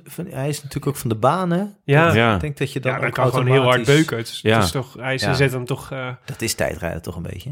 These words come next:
Speaker 3: Ja, dat idee
Speaker 2: Ja,
Speaker 3: heb
Speaker 2: maar
Speaker 3: ik altijd
Speaker 2: Tim
Speaker 3: wel in
Speaker 2: de
Speaker 3: ieder
Speaker 2: Klerk
Speaker 3: geval.
Speaker 2: wint ook nooit een tijdrit. Die kan ook, die kan ook knijterhard fietsen.
Speaker 1: Ja.
Speaker 3: Ja, maar misschien omdat ze het dus eigenlijk gewoon ook nooit doen. Dat ze het,
Speaker 2: Eh, nooit
Speaker 3: eh,
Speaker 2: proberen.
Speaker 3: nooit proberen.
Speaker 2: Ja.
Speaker 3: Omdat ze denken van, "Nou, ik moet me nog sparen." Kijk, nu zo'n laatste tijdrit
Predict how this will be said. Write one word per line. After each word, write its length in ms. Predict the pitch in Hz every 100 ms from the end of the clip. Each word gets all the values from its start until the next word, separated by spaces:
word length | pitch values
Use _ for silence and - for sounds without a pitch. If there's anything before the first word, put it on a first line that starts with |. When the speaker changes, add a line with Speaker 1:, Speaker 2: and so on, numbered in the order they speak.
| - -
Speaker 3:
Ja, 300 | 104 101 -
dat 160 | 90
idee 220 | 135 107
Speaker 2:
Ja, 60 | 120
Speaker 3:
heb 0 |
Speaker 2:
maar 100 | 127
Speaker 3:
ik 80 | 113
altijd 180 | 92 127
Speaker 2:
Tim 80 |
Speaker 3:
wel 80 | 117
in 40 | 139
Speaker 2:
de 40 |
Speaker 3:
ieder 40 | 139
Speaker 2:
Klerk 20 |
Speaker 3:
geval. 160 | 143 139
Speaker 2:
wint 160 | 139
ook 160 | 160 220
nooit 120 | 156
een 120 | 123
tijdrit. 500 | 120 120 - 123 -
Die 100 | 135
kan 160 | 135 147
ook, 200 | 185 180
die 200 | 143 143
kan 180 | 139 170
ook 100 | 190 - _ _ _
knijterhard 520 | - 156 127 127 113 -
fietsen. 340 | 127 - 131 _ _ _ -
Speaker 1:
Ja. 220 | 107 - -
Speaker 3:
Ja, 140 | 113
maar 140 | 120 107
misschien 360 | 95 - 107
omdat 260 | - 98 95
ze 60 | -
het 100 | 85
dus 180 | 92 -
eigenlijk 340 | 98 - 107
gewoon 200 | 95 92
ook 160 | 98 90
nooit 320 | 92 90 85
doen. 240 | 110 107 87
Dat 160 | 87
ze 100 | -
het, 100 | 92
Speaker 2:
Eh, 80 | 135
nooit 240 | 135 139
Speaker 3:
eh, 60 | -
Speaker 2:
proberen. 420 | - 143 165 123
Speaker 3:
nooit 160 | 107 101
proberen. 440 | 95 120 117 82 _ _
Speaker 2:
Ja. 100 | 135
Speaker 3:
Omdat 220 | 98 92 -
ze 100 | 90
denken 220 | 85 -
van, 80 | 87
"Nou, 120 | 80
ik 60 | 90
moet 140 | 82
me 120 | 85
nog 100 | 82
sparen." 360 | - 95 92 80
Kijk, 180 | 82 98
nu 180 | 98 87
zo'n 180 | 92
laatste 340 | 90 92 - 85
tijdrit 460 | 92 98 87 87